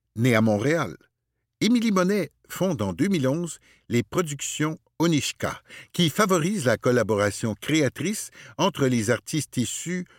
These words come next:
de différents peuples autochtones. On peut lire sa pièce « Okinum aux herbes rouges », une expérience immersive en trois langues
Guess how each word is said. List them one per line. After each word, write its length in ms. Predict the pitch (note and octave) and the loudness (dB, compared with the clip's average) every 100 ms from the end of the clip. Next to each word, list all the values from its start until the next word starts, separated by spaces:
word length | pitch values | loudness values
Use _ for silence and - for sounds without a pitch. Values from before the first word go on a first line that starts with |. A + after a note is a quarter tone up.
| _ | _
de 160 | A2 A2 | 0 0
différents 500 | G2+ D#3+ D3 C3 A#2 | -2 -4 -2 -2 0
peuples 400 | D3 C#3 G2 F#2+ | -2 -2 -2 -4
autochtones. 600 | - F#2 - D#2 C#2 - _ _ _ _ _ _ _ - - - | -4 -8 -6 -8 -8 -18 _ _ _ _ _ _ _ -20 -18 0
On 160 | C3 | 0
peut 140 | - C#3+ | 2 2
lire 280 | D#3 G3 | 2 -2
sa 220 | - - G#2 | -2 -2 -2
pièce « 520 | - C#3+ E3 - - _ _ _ | 0 0 0 -4 -14 _ _ _
Okinum 640 | D3 C#3 C3+ A#2+ C3 C3 - _ _ | -4 -2 0 2 2 0 -6 _ _
aux 140 | G#2+ F#2+ | -4 -2
herbes 320 | F#2+ G2 F2+ | -2 -2 -4
rouges », 460 | E2 E2 C#2+ - - - - | -4 -6 -10 -14 -16 -20 -10
une 220 | A#2+ C#3+ F3 | 0 2 2
expérience 800 | G3+ - E3+ D3 E3 E3+ D3+ | -2 -2 -2 0 0 -2 -2
immersive 520 | A#2+ A2+ G2+ - D3+ B2 | -2 -2 -2 -8 -6 -6
en 100 | G2+ | -4
trois 240 | - D3 | -2 0
langues 420 | C3+ A#2 G3 F#3 | 0 0 -2 -6